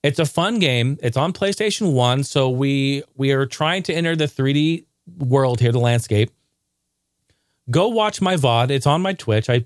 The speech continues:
saved it, archived it, and you'll see what I'm talking about. I really enjoyed it. And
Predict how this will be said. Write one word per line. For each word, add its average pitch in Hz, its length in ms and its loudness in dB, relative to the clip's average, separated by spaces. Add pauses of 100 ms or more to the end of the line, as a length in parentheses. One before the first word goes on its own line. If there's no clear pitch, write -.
saved 110 320 2
it, 113 180 0 (220)
archived 113 440 -2
it, 113 140 -4 (460)
and 151 120 2
you'll 165 100 2
see 208 160 -2
what 214 100 2
I'm 170 80 0
talking 156 420 -2
about. 107 380 0 (360)
I 143 80 0
really 240 340 0
enjoyed 143 440 2
it. 220 200 -2 (560)
And 147 580 0